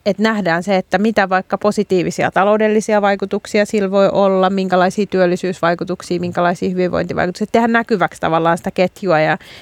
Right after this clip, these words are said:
ja, ja, ja sitä niin kuin, ju-, ehkä myös sellaisia konkreettisia vaikutuksia. Ja just vaikka, jos mietitään sitä luovien alojen potentiaalia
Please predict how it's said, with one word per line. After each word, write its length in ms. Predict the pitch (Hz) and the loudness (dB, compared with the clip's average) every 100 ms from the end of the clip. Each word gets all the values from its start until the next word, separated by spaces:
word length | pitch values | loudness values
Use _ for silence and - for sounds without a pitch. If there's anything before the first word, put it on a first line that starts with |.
| - 185 | -8 -2
ja, 200 | 175 - - 147 - - | 0 0 -6 -14 -14 -10
ja, 200 | 151 135 - | -2 -2 -2
ja 120 | 175 | -4
sitä 260 | 180 175 170 | -4 -4 -4
niin 260 | 135 160 185 | -4 -6 -4
kuin, 300 | 180 170 170 _ _ | -4 -4 -8 _ _
ju-, 200 | 214 185 - - 190 190 | -6 -6 -6 -16 -14 -10
ehkä 240 | - - 175 | -10 -6 -4
myös 240 | 175 175 | -4 -2
sellaisia 360 | 180 180 - 180 | 0 0 0 0
konkreettisia 840 | 107 95 - 180 - - 147 165 180 | 0 -2 -2 -4 -4 -2 0 0 0
vaikutuksia. 600 | 170 170 - - 196 185 | -2 -2 -8 -4 0 2
Ja 120 | 190 | 2
just 220 | 240 - | -2 -2
vaikka, 300 | 160 185 202 202 - - - - | -4 -2 -2 -2 -6 -20 -10 -4
jos 100 | 208 | 0
mietitään 400 | 220 208 185 180 | 0 0 0 0
sitä 140 | 190 | 2
luovien 420 | 190 196 175 170 | 2 2 2 0
alojen 380 | - 180 170 160 | 0 2 2 2
potentiaalia 840 | 175 185 165 175 - 156 156 156 | 0 0 -2 -4 0 2 2 0